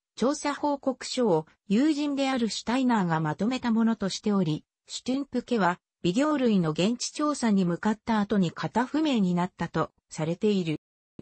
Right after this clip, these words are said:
微行類は、ハラルト・シュテュンプケ名義で書かれた架空の生き物、微行類を解説した書籍である。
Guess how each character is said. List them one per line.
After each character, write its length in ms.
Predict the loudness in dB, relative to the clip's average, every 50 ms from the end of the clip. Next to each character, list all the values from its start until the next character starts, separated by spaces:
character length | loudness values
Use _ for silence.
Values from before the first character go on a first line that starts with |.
| -20 _ _ -2
微 100 | 0 0
行 260 | 2 2 2 2 2
類 160 | 2 2 2
は、 240 | 2 0 0 -2 -4 _ _ _ _ _
ハ 180 | -2 0 2
ラ 120 | 2 2 2
ル 120 | 0 -2
ト・ 120 | -4 -4
シ 160 | -4 -4 -6 _
ュ 20 | -6
テ 80 | -4 -2
ュ 80 | -2 -2
ン 80 | -2
プ 160 | -6 -10 -12 -4
ケ 140 | -2 -2
名 200 | 0 0 0 -2
義 160 | 0 0 0 0
で 140 | -2 -2 -2
書 120 | -2 -4
か 140 | -2 -2 -2
れ 100 | -2 0
た 240 | 0 0 -2 -2 _ _ _ _
架 140 | -6 -4 -4
空 280 | -2 -2 -2 -2 0 0
の 140 | 0 0 0
生 80 | -2
き 160 | -2 -2 -2
物、 340 | 0 2 2 2 2 0 -2 _ _ _ _ -2
微 80 | -2 0
行 240 | 2 2 2 2
類 220 | 2 2 2 2 2
を 80 | 0
解 240 | 0 0 -2 -2 -2
説 280 | -2 -4 -6 -4 -4 -6
し 120 | -6 -6
た 120 | -6 -6 -6
書 200 | -4 -4 -4 -2
籍 260 | -2 -4 -4 -4 -4
で 160 | -2 0 0
あ 100 | 0 -2
る。 140 | -4 -6